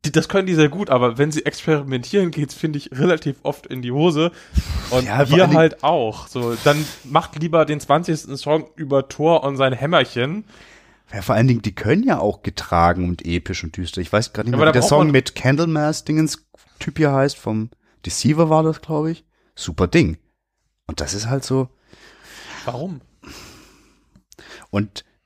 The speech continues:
Speaker 2: da, das hier ist nämlich die Zusammenfassung, die ich eigentlich bringen wollte.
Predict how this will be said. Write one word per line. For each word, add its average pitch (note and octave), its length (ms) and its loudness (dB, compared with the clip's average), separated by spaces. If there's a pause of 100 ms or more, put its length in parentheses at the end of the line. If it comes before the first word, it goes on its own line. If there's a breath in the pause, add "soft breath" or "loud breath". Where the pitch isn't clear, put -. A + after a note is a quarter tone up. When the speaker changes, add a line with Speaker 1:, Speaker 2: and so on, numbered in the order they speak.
Speaker 2:
da, F3+ 400 4
das F#3+ 160 2
hier F#3+ 80 4
ist - 100 -2
nämlich E3+ 180 4
die C#3+ 140 -4
Zusammenfassung, D#3+ 720 2
die B2+ 120 -2
ich - 140 -8
eigentlich D#3+ 480 0
bringen D#3 280 -2
wollte. E2 420 -2